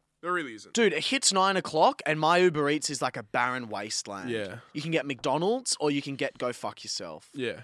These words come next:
Speaker 2: Delivered fast.
Speaker 1: Yeah, most of the time it's a go fuck yourself too.
Speaker 2: Most of the time it's a go fuck
Speaker 1: Yeah.
Speaker 2: yourself.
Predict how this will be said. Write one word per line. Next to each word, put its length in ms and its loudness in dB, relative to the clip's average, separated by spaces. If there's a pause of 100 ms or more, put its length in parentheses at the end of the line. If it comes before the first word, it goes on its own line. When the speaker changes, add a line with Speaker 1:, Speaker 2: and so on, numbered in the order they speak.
(100)
Speaker 2:
Delivered 340 -8
fast. 760 -4
Speaker 1:
Yeah, 200 -4
most 300 -2
of 60 -8
the 80 -8
time 140 -2
it's 100 -10
a 60 -6
go 120 -4
fuck 300 -10
yourself 280 -10
too. 220 -10
Speaker 2:
Most 180 0
of 40 -12
the 80 -6
time 180 -4
it's 80 -6
a 60 -8
go 100 -2
fuck 180 -8
Speaker 1:
Yeah. 60 -8
Speaker 2:
yourself. 480 -8